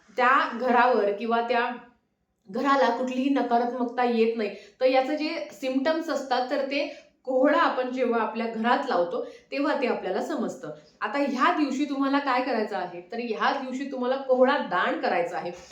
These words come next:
आता काही ठिकाणी कोहळा कापला जातो, पण सगळ्याचकडे कोहळा कापला नाही जात, तो दान केला जातो. तुमच्याकडे जी पद्धत असेल ती करावी, कारण प्रत्येक गावामध्ये, प्रत्येक समाजामध्ये वेगवेगळी पद्धत आहे.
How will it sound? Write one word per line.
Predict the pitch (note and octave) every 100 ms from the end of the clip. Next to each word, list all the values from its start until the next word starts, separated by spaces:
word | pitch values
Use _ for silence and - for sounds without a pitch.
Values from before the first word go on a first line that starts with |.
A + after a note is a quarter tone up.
| - - -
आता | F#3+ D#4
काही | E4+ A3+ A#3+ D4+
ठिकाणी | D#4 C4+ C#4
कोहळा | - C4 C#4
कापला | C#4 - F#3 - A3+
जातो, | A#3+ B3 G3+ G#3+
पण | A#3 B3+
सगळ्याचकडे | B3 G#3 A3 C4+ - B3+ C4 - - - -
कोहळा | A#3+ C4 C4+
कापला | C#4 A3 G#3+ A#3+
नाही | B3 G#3 G#3+
जात, | B3 F#3 - - - _ _
तो | C4 G4+
दान | B3 G3+ A3 B3+
केला | A3+ G3
जातो. | G3 E3+ - D#3
तुमच्याकडे | G#3 A3+ B3+ B3+ C4
जी | C4
पद्धत | C#4 C#4+ C4 C4+
असेल | C4+ B3 F4
ती | C4
करावी, | A#3 F#3 F3
कारण | F3 F3+ G3+
प्रत्येक | A3 - - B3 A3
गावामध्ये, | F3 F3+ F#3 E3 F3
प्रत्येक | F3 G3+ G3+ D4 C4+
समाजामध्ये | A3 F#3+ F3+ F3+ F3 G#3+
वेगवेगळी | C#4+ B3+ C4+ A#3+ G3+ F#3
पद्धत | E3+ D3+ D3
आहे. | C#3